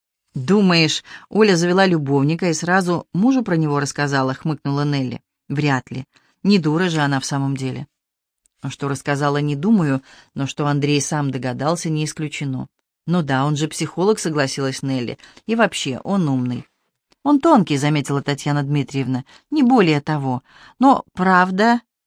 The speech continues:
и не менее". "Ой, я этих ваших сложностей не понимаю", — махнула рукой Нелли.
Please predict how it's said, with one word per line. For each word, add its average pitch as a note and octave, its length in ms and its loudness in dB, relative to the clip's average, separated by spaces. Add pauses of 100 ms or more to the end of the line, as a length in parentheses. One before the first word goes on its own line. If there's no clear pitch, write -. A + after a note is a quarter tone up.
и A3+ 100 2
не G3 140 6
менее". A#2+ 480 0 (880)
"Ой, C#3+ 280 2 (640)
я G3+ 300 -2
этих F#3 200 -6
ваших F#3+ 320 0
сложностей F#3 560 -2
не E3 160 2
понимаю", — D#3+ 580 0
махнула C#3+ 360 -4
рукой C#3+ 280 -4
Нелли. C3+ 400 -2